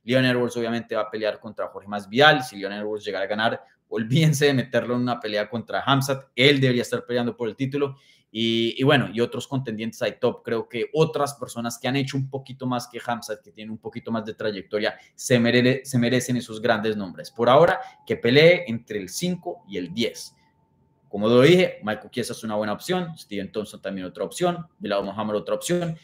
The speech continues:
pero entre esos creo que es algo justo, sigue siendo un paso para adelante en cuanto a, a fama y en cuanto a nivel también, pero no muy alto. Eh, creo que eso es lo indicado para Hamzat,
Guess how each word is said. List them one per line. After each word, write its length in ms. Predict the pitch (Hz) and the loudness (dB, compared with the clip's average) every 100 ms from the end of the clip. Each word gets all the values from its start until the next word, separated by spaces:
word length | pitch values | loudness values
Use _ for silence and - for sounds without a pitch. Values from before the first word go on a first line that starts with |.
| _ - | _ -6
pero 180 | 113 113 | -4 -2
entre 360 | 113 120 139 | -2 6 10
esos 320 | 175 196 180 | 10 8 -4
creo 240 | - 123 120 | -4 -4 0
que 200 | 131 110 | 2 2
es 120 | 107 | 4
algo 280 | 117 113 113 | 2 2 -2
justo, 600 | - 220 214 - 220 220 - _ _ | 0 -2 -2 -2 -2 -2 -10 _ _
sigue 320 | - 120 120 | -4 -2 0
siendo 260 | - 117 117 | 0 0 0
un 100 | 113 | 2
paso 320 | 120 117 120 | 2 2 -2
para 180 | 113 107 | 0 4
adelante 580 | 110 170 190 - 214 _ _ - | 6 4 2 -2 -4 _ _ -20
en 100 | 92 | -4
cuanto 500 | 101 95 - 98 92 | -4 -4 -8 -2 0
a, 220 | 90 85 | 0 -2
a 140 | 92 | -6
fama 520 | - 175 202 226 240 - | -2 4 4 4 -2 -6
y 100 | 110 | -8
en 80 | 95 | -6
cuanto 400 | 104 98 - 98 | -8 -8 -6 -6
a 40 | |
nivel 320 | 98 98 104 | -4 -2 -2
también, 420 | - 135 151 226 - | 0 0 2 0 2
pero 220 | 131 120 | 2 2
no 180 | 120 143 | 4 6
muy 320 | 156 165 135 | 6 8 10
alto. 460 | 127 123 - 127 - _ _ | 10 8 2 -6 -6 _ _
Eh, 360 | - 101 95 92 | -6 -4 -2 -4
creo 160 | 107 110 | -4 -6
que 120 | 110 | -4
eso 200 | 101 113 | -6 -6
es 300 | 107 - _ _ _ _ | -6 -10 _ _ _ _
lo 120 | 110 | 0
indicado 540 | 120 107 104 107 101 101 | 0 0 -2 2 2 2
para 140 | 98 | -6
Hamzat, 400 | 101 95 104 95 | -6 -8 -8 -10